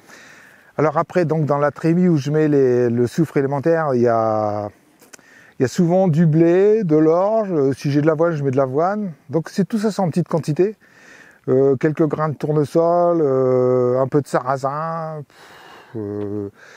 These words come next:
éventuellement des fois un peu de chicorée parce que j'ai, j'aime bien la chicorée. Euh,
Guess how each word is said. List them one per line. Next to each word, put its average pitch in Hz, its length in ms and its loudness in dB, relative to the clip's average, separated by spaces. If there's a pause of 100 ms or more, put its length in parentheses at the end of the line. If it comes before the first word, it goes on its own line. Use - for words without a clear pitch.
(680)
éventuellement 123 600 -2
des 131 160 0
fois 151 220 -4
un 139 60 -8
peu 135 200 -4
de - 60 -12
chicorée 143 400 -4
parce 147 160 -6
que 123 100 -8
j'ai, 113 300 0
j'aime 113 220 -6
bien 120 120 -4
la 120 100 -4
chicorée. 120 500 -8 (1300)
Euh, 101 1200 -8